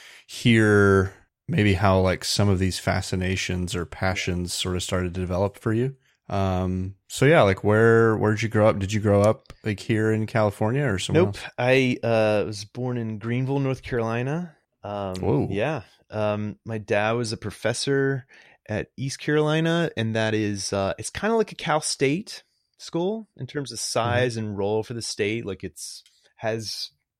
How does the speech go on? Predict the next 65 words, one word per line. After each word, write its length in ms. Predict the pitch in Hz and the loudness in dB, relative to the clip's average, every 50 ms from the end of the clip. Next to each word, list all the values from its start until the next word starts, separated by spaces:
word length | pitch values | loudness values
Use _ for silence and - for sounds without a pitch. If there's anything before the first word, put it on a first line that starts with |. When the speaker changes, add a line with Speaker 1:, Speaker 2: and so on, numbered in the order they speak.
| _ - | _ -14
Speaker 2:
you 120 | 117 120 | -12 -8
know, 160 | 104 95 98 | -8 -6 -8
research, 840 | 98 98 120 151 170 151 - - 160 156 156 151 151 143 - - - - | -6 -4 -2 -2 -2 -2 -2 0 2 4 4 2 2 0 -4 -6 -6 -4
but 140 | - 113 107 | -4 -4 -4
it's 160 | 98 - - | -4 -8 -8
not 260 | 117 110 107 110 - | -6 -4 -6 -6 -6
the 80 | - - | -10 -20
top, 380 | - - - 107 104 - _ _ _ _ - | -18 -10 -6 -6 -6 -6 _ _ _ _ -14
you 100 | - 110 | -10 -8
know, 80 | 95 | -8
known 240 | 92 101 101 104 104 107 | -6 -6 -6 -6 -6 -8
as 100 | 98 95 | -8 -8
the 60 | 107 | -8
most 160 | 101 95 - | -8 -8 -6
famous 280 | - 120 135 135 131 - | -4 -4 -2 -2 -2 -4
school 260 | - - - 127 127 | -6 -6 -4 -4 -4
in 60 | 127 | -2
the 80 | 127 120 | -4 -4
state. 360 | - - 135 123 123 120 _ _ _ _ - _ - | -6 -6 -4 -4 -4 -6 _ _ _ _ -20 _ -8
Um, 440 | - 107 107 110 107 107 104 104 - - | -4 -2 -2 -2 -2 -4 -6 -8 -10 -8
and 100 | 117 117 | -8 -6
he 160 | 123 151 160 | -4 -2 0
was 200 | 160 151 123 - | 0 0 -2 -4
from 220 | - - 127 120 | -8 -8 -6 -6
the 100 | 107 - - | -6 -6 -4
early 560 | 104 110 110 113 117 117 110 107 104 98 - | -4 -2 -2 -2 -2 -2 -2 -2 -4 -4 -4
era 480 | - 104 104 101 101 101 98 98 95 - - _ _ | -4 -4 -2 -2 0 0 0 0 0 -2 -6 _ _
of 160 | - 104 95 | -12 -10 -6
that 160 | 95 90 - - | -6 -6 -6 -6
school 360 | - - - 110 101 98 98 | -10 -10 -8 -8 -6 -4 -4
where 100 | 95 87 | -6 -6
it 60 | - | -8
turned 220 | - - 104 101 101 | -8 -10 -8 -8 -8
into 200 | 98 92 - 90 | -8 -8 -10 -10
a 60 | 87 | -10
research 500 | 82 85 90 87 - - 95 87 - - | -8 -8 -8 -8 -8 -8 -10 -10 -10 -10
university. 720 | 95 90 90 85 90 90 90 - - 92 90 90 90 90 | -10 -8 -8 -6 -8 -8 -8 -8 -8 -8 -8 -8 -6 -6
And 80 | 90 90 | -6 -8
he 80 | 101 101 | -8 -10
was 120 | 92 92 | -8 -8
a 80 | 90 80 | -8 -8
wetlands 420 | 76 98 95 - 104 107 98 92 101 | -4 -4 -4 -4 -4 -6 -6 -6 -6
ecologist. 720 | 92 - 92 90 95 98 98 92 95 98 98 - - - - _ - - - - - - _ | -6 -6 -6 -4 -4 -4 -6 -6 -8 -8 -8 -10 -12 -18 -20 _ -20 -20 -20 -20 -20 -18 _
And 340 | - 113 107 107 104 107 - | -4 0 0 0 0 -2 -4
so 140 | - - 117 | -4 -4 -4
the 120 | 101 101 | -4 -4
story, 500 | 98 - - 113 101 101 98 98 95 95 - | -8 -6 -2 0 2 2 4 4 2 0 -2
and 80 | 104 | -2
my 80 | 107 104 | -4 -2
mom 220 | 104 101 98 98 | -2 -2 -2 -2
was 160 | 98 95 90 90 | -4 -4 -6 -4
a 120 | 90 85 | -6 -6
high 120 | 78 107 | -4 -6
school 220 | 98 - - 101 92 | -8 -6 -8 -10 -10
teacher, 380 | - 95 90 - - 92 92 | -8 -10 -10 -8 -6 -6 -6
so, 100 | 90 - 113 | -6 -6 -8
but 100 | 117 - | -4 0
that, 140 | 127 123 - - | 0 0 2 2
I'm 160 | 131 120 117 | -2 -2 -2
describing 680 | - 127 110 - - - 131 120 113 110 104 107 90 - | -4 -4 -6 -4 -2 2 2 2 2 2 0 -2 -6 -6
how 160 | 92 104 101 | -4 -4 -2
we 120 | 98 98 95 | -2 -2 -2
ended 240 | 92 92 90 85 | -2 -4 -4 -4
up 220 | 87 85 82 - - | -4 -4 -6 -6 -8
in 240 | 85 80 82 87 | -8 -8 -8 -12